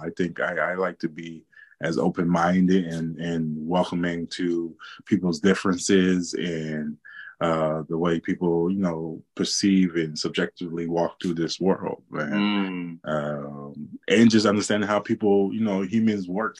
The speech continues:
Speaker 1: in general. We all just work different.
Speaker 2: Yeah, it's so amazing you say that, because I think people who don't travel or get out of their
Speaker 1: Mm-hmm.
Speaker 2: comfort zone, they are simply closed-minded. They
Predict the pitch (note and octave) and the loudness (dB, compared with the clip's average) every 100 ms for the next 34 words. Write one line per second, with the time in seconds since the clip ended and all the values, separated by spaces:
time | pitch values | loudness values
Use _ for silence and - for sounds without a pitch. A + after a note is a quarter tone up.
0 | - F2 E2 G2+ G#2 D#2 C#2 A1 D#2+ F2 | -16 -12 -2 -2 -2 -6 -8 -12 -8 -4
1 | F#2 F2+ - F#2 D#2 F2 - - _ _ | -4 -6 -8 -8 -6 -8 -8 -14 _ _
2 | _ _ _ _ _ - A2+ D3+ F3+ - | _ _ _ _ _ -2 0 2 0 0
3 | G3 C#4+ D4 G#3+ E3 D#3+ F#3+ E3+ D#3+ C3 | 0 2 4 4 4 2 2 2 0 -2
4 | C3 - D3 C3 C#3+ A#2 G2+ - - A#2+ | -4 -6 -4 -2 0 2 2 2 -2 -4
5 | - B2 G#2 G2 - A#2 D3+ C#3 - E3 | 0 2 2 2 -2 -2 0 0 -2 -4
6 | D3 A#2+ A2 G#2+ _ _ _ _ B2 A2 | -2 2 2 2 _ _ _ _ 0 0
7 | F#2 G2 G2+ E2+ - - G#2 G2 F#2+ F2 | 2 2 2 -2 -6 2 6 6 6 2
8 | D2+ D2 E2 F2 E2 D#2+ G2 G2 F#2 F2 | -4 0 0 2 0 0 4 6 6 4
9 | F#2 F#2+ G2 - F2 E2+ F2+ E2+ D#2+ D#2+ | -4 -2 -2 0 -2 0 0 0 -2 -2
10 | F2+ G2 F#2 F2+ E2+ D#2+ E2 - A2 - | 0 2 4 4 2 0 -4 -10 -12 -10
11 | F#2+ F2+ - G2+ F#2 F2 E2+ E2+ E2+ D#2 | -10 -8 0 2 2 0 -4 0 0 0
12 | C#2+ B1+ B1 - F2+ | -4 -18 -18 -4 -2